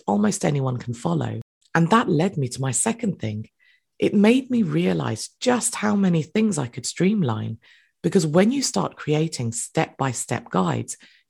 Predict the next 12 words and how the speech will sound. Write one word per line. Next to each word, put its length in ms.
your 180
processes 800
have 420
to 100
be 140
clean. 480
So 200
now 540
I 120
try 280
and 120
make 200